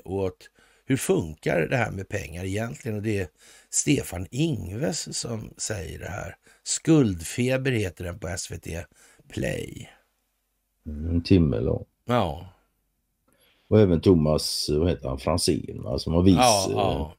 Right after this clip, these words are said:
Speaker 1: mm.
Speaker 2: vice riksbanks, eh,
Speaker 1: Ja.
Speaker 2: vad heter det? Ledare heter det.
Speaker 1: Riksbankschef, vice riksbankschef.
Speaker 2: Chef, ja.
Speaker 1: Mm.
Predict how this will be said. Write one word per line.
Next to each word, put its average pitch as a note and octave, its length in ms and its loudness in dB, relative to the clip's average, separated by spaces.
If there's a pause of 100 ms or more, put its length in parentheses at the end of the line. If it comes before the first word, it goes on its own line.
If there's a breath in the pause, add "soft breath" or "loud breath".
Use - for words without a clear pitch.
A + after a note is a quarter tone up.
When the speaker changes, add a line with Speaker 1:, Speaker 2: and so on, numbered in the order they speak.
(100)
Speaker 1:
mm. E2+ 120 -8 (1900 soft breath)
Speaker 2:
vice G#2+ 400 8
riksbanks, - 800 0
eh, - 200 -4 (320 loud breath)
Speaker 1:
Ja. A#2 300 2 (140)
Speaker 2:
vad - 240 -8
heter - 160 -4
det? A1+ 120 -2
Ledare C2+ 640 4
heter C#2+ 200 -4
det. A#1+ 140 -2
Speaker 1:
Riksbankschef, - 1040 -4
vice G#2+ 300 -8
riksbankschef. - 520 -14
Speaker 2:
Chef, C#2 420 0
ja. D#2 60 -6
Speaker 1:
Mm. C#2+ 380 -6